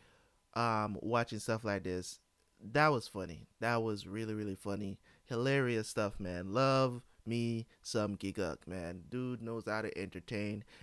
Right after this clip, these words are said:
Anyways, guys, that is all for me today. I will catch you guys later. As you guys know already, if you're watching this, just know that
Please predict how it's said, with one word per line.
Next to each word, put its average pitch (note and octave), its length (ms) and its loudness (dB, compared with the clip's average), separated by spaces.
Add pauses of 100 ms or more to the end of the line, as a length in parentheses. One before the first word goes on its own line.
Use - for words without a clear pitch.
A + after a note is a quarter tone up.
Anyways, D#3+ 380 6
guys, B2 280 2
that A2+ 120 -2
is A2+ 140 -4
all A2 140 2
for - 120 -10
me G#2+ 140 -4
today. C#3+ 400 0 (280)
I A2+ 80 -2
will G#2 120 -2
catch G2+ 300 -6
you G#2 60 -12
guys F#2 460 -8 (300)
later. C3+ 560 0 (120)
As A2 200 0
you A2 80 -6
guys G#2 340 -2
know A#2 160 -2
already, A#2 300 -2
if G#2+ 100 -12
you're A#2 100 -6
watching D#3 340 0
this, D3 320 -2 (400)
just A2+ 220 -8
know A#2+ 180 0
that A2 300 0